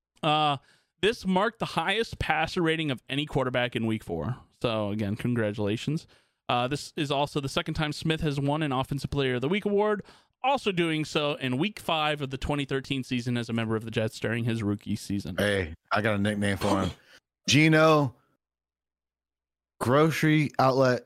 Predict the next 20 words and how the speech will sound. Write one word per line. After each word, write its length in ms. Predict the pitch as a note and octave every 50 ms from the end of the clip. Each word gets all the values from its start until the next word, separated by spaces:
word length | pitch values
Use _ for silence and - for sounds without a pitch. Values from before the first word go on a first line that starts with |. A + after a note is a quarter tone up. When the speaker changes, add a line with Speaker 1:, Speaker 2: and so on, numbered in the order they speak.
| _ _
Speaker 2:
Smith. 800 | - - - - G2 A2 G2+ E2+ D#2 - - - - - - - - - _ _ _ _ _ _ _ _ _ _ _ _ _ _ _
You, 240 | - G#2 A2 A2 B2+ -
you 180 | - A#2 A2+ A2
get 120 | B2 A2+
a 80 | G#2 G2
good 340 | F#2 F#2+ F#2+ C3+ D3 D#3 C#3+
quarterback 580 | - - D#3 E3 D#3+ D3+ C#3+ D3+ D#3 D#3 -
on 100 | B2+ B2
the 80 | B2+ C3+
discount, 480 | B2+ B2 A2+ G2 - - G#2 F2 D#2+ D#2
baby. 300 | E2+ E2+ E2+ D#2+ D#2 - _ _
Speaker 1:
Yeah, 120 | - C3+ C3 -
and, 220 | - D3+ D3 C#3+ C3+ - - -
dude, 240 | C3+ B2+ B2 A#2
and 140 | A2 A2+ A#2
fucking 440 | - - D3+ - D3+ C3 B2 A#2+ A#2 - - _ _ _ _ -
Aldi's 360 | D3 D3 C#3 C3+ A#2+ A2+ -
right 160 | B2 B2 A#2+
there. 240 | A#2+ B2 A#2 A2+ - - - _ _ _ _ _ _ _ _ _ _ _ _ _ _ _ _ _ _ _ _ _ _
Speaker 2:
<laughs> 180 | - - - C#3